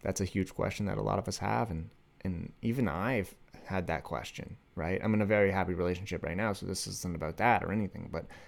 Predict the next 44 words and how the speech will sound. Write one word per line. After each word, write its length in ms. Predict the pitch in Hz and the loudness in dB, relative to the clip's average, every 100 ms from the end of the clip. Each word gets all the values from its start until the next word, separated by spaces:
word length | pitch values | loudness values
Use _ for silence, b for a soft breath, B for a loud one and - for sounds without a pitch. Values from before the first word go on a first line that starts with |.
| B B B | B B B
in 80 | - | -2
the 60 | |
past, 360 | - 170 151 - | 0 0 0 -2
you 60 | 113 | -2
know, 140 | 117 | -2
I 80 | 110 | -2
fell 200 | 117 113 | 0 0
in 100 | 110 | 2
love 120 | 110 | -2
with 120 | - | -4
a 40 | - | -2
lot 180 | - - | 0 0
of 80 | |
people, 380 | 110 120 - - - - - - | 0 -2 -2 -4 -6 -18 -20 -10
um, 360 | 90 85 80 - - - | -4 -2 -2 -6 -6 2
or 120 | 95 | 2
th-, 120 | - | 2
I 60 | 95 | -6
thought 440 | - 113 113 - - | -2 2 4 2 -6
was 200 | 98 71 | -8 -6
love, 260 | 71 - - | -8 -8 -12
you 100 | - | -8
know? 140 | 85 101 | -4 -2
That's 240 | 110 113 | -2 0
the, 120 | 110 | 0
that's 260 | 92 107 - | 2 0 0
the 80 | 92 | -4
first 300 | - 90 - | -2 -4 0
thing 100 | 92 | 0
you 140 | 85 | 0
gotta 200 | 90 85 | 0 0
acknowledge, 460 | 82 85 98 90 - | -2 -2 0 0 -2
like, 140 | - | -6
is 240 | 95 98 95 | -2 -2 -2
this 200 | 85 - | -4 -2
lust 380 | 98 104 - | -2 -2 -4
or 80 | 85 | -4
is 140 | 90 - | -4 -4
this 200 | - - | -4 0
love? 240 | 85 - | 0 0
Is 140 | 85 | -2
this 140 | - 98 | -2 -2
something 400 | 98 98 104 98 | 0 0 0 0
that, 180 | 82 | -2